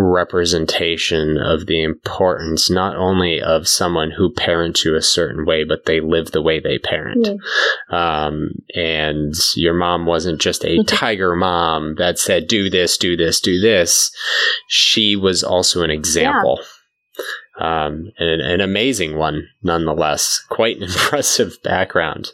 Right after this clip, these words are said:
Speaker 1: Uh, and, and it's something I think about a lot, especially being a dad and being that example, um, for, for,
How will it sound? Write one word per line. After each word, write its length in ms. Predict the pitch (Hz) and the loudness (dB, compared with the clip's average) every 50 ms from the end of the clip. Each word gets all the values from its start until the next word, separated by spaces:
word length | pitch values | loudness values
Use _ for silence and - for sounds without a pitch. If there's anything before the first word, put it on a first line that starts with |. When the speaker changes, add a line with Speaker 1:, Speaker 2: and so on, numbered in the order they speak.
| _ - | _ -4
Speaker 1:
Uh, 320 | 85 87 85 82 78 73 - | -2 -2 0 0 -2 -2 0
and, 160 | 82 90 95 | 0 0 0
and 220 | 95 90 98 98 | 0 0 0 0
it's 160 | 95 95 - | 0 0 0
something 280 | - 113 104 95 104 90 | 0 0 0 2 2 0
I 120 | 90 95 | 0 0
think 180 | - - 95 85 | -2 -2 -2 0
about 200 | 87 82 85 80 | 0 2 2 2
a 20 | |
lot, 320 | 78 82 80 78 78 73 - | 2 2 2 2 0 0 -2
especially 800 | - 85 92 - 82 - - - 85 82 80 80 78 76 73 - - - - - - - - - | -4 -2 0 0 2 2 2 2 2 2 2 2 2 0 -4 -6 -8 -8 -8 -8 -8 -10 -6 -2
being 300 | - 92 90 85 78 78 | 0 2 2 2 0 -2
a 40 | 76 | -2
dad 480 | 76 80 73 73 73 73 73 78 78 78 - _ _ - | -2 -2 -2 0 0 -2 -4 -4 -6 -10 -12 _ _ -4
and 260 | 90 87 85 80 80 | -2 0 0 0 0
being 320 | - 87 87 85 85 85 | 0 0 0 0 -2 -2
that 160 | 78 76 76 76 | 0 0 0 0
example, 720 | 76 76 - 87 78 76 76 - 78 76 78 85 95 - - | -2 -2 -2 -2 -2 -2 0 0 0 0 0 0 -4 -6 -6
um, 580 | - - 82 80 80 78 76 76 - - - - - - - - - - - - - - - - _ - | -4 -2 0 0 0 0 -2 -2 -4 -6 -8 -10 -12 -14 -14 -12 -12 -12 -12 -12 -12 -14 -16 -18 _ -6
for, 280 | - - - 85 82 - | -2 2 2 2 2 0
for, 360 | - - 87 82 80 80 | 0 0 2 2 2 2